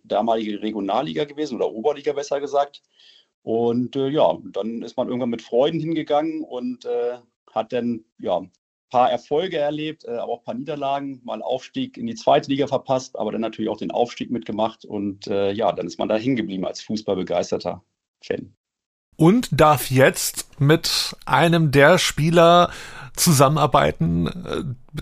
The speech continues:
Speaker 2: den man damals beim Aufstieg quasi noch auf dem Spielfeld mit bejubelt hat.
Speaker 1: Richtig, ja. Also ich darf mit einigen Spielern, äh, zusammenarbeiten, äh, in dieser V F L,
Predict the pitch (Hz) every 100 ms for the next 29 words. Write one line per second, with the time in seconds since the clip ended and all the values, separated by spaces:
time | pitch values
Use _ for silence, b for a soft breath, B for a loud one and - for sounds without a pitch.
0 | - 147 147 165 139 120 143 156 160 -
1 | 135 147 131 127 139 - 160 - - 127
2 | 123 135 147 135 - 127 190 214 190 -
3 | 156 208 175 170 135 - 175 123 165 233
4 | - 101 - - _ _ _ _ _ _
5 | _ _ _ _ _ _ b b b b
6 | - 165 202 - 104 165 123 113 120 123
7 | 117 - 127 170 165 - - 175 170 170
8 | 160 151 151 156 - 135 156 151 147 143
9 | 147 143 - 127 127 131 131 - 131 127
10 | 127 120 120 123 123 - 123 131 135